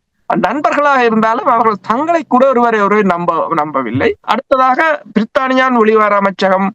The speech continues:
அமெரிக்காவின் வெளிவார அமைச்சகம் என்னத்தை செய்கிறது என்பதை இஸ்ரேல் முன்கூட்டியே அறிந்து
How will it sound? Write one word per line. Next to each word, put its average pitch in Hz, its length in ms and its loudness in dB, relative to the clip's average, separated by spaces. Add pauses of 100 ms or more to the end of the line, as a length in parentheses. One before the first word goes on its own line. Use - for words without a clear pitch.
(200)
அமெரிக்காவின் 240 540 -2
வெளிவார 208 360 2
அமைச்சகம் 185 500 0
என்னத்தை 240 480 0
செய்கிறது 226 520 -2
என்பதை 196 420 0
இஸ்ரேல் 185 420 0
முன்கூட்டியே 226 640 2
அறிந்து 180 480 2